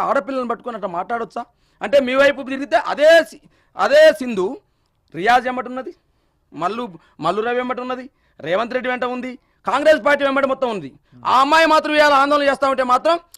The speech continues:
ఒక అన్యాయం చేస్తుంది, ఆ అమ్మాయి తప్పు చేస్తుందని చెప్పేసి మాట్లాడుతూ ఉన్నారు. అంటే ఒక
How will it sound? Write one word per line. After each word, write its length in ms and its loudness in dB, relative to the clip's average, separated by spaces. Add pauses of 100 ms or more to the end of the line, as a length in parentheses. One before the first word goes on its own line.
(140)
ఒక 160 0
అన్యాయం 340 -2
చేస్తుంది, 320 -6 (120)
ఆ 100 -2
అమ్మాయి 320 -2
తప్పు 220 -8
చేస్తుందని 300 -8
చెప్పేసి 220 -12 (100)
మాట్లాడుతూ 400 -6
ఉన్నారు. 180 -14 (260)
అంటే 180 -6
ఒక 60 -10